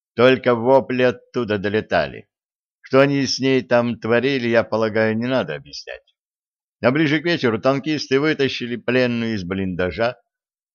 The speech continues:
прицепили тросами за руки и за ноги к двум танкам и завели моторы. Помнится, я тогда в запальчивости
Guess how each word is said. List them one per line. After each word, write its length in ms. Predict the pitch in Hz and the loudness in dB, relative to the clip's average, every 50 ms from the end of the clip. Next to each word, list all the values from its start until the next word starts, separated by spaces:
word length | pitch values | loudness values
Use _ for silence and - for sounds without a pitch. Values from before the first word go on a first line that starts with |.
| _ | _
прицепили 600 | - 123 135 - - 175 175 - 190 185 175 165 | 0 0 0 2 0 -2 0 0 0 2 2 0
тросами 680 | 131 - - 123 131 127 - - 147 147 143 139 139 131 | -2 -2 -2 -2 -2 -2 -2 0 2 2 2 2 0 -4
за 240 | 113 98 123 - 127 | -2 2 2 4 4
руки 240 | 123 120 98 113 110 | 2 0 -2 -4 -4
и 60 | 113 | -2
за 240 | 107 107 131 131 131 | 0 2 4 4 4
ноги 320 | 127 123 113 110 117 117 | 2 -2 -4 -4 -6 -6
к 120 | 101 92 | -6 -6
двум 280 | 104 101 107 110 110 98 | -4 -2 -2 -2 -2 -2
танкам 640 | - 110 110 110 110 101 - 101 101 98 95 90 _ _ _ _ _ _ _ _ _ _ _ _ _ _ | -2 0 0 0 -2 -2 -4 -4 -4 -4 -6 -10 _ _ _ _ _ _ _ _ _ _ _ _ _ _
и 380 | - 76 101 117 127 135 104 - | -8 -4 -2 0 0 -2 -4 -6
завели 760 | - 120 113 110 127 123 117 101 87 90 90 90 85 85 _ - | -12 -10 -6 -4 -2 -2 -2 -2 -2 -4 -6 -6 -6 -10 _ -10
моторы. 640 | - 87 98 92 - 73 65 58 53 55 53 - _ _ _ _ _ _ _ _ _ _ _ _ _ _ _ _ _ _ _ _ _ _ _ - | -6 -6 -6 -6 -6 -8 -10 -10 -12 -14 -18 -20 _ _ _ _ _ _ _ _ _ _ _ _ _ _ _ _ _ _ _ _ _ _ _ 2
Помнится, 520 | 110 123 127 127 123 120 117 98 - 113 | 4 4 6 4 2 0 0 -2 0 0
я 160 | 113 117 117 | 2 2 2
тогда 280 | 104 110 107 107 110 107 | 2 0 0 0 0 0
в 40 | 98 | 0
запальчивости 1000 | 101 107 - - 127 131 127 110 - - 107 101 92 - - - 87 - _ | -2 -2 0 2 4 4 4 2 0 -6 -6 -4 -6 -6 -8 -8 -10 -10 _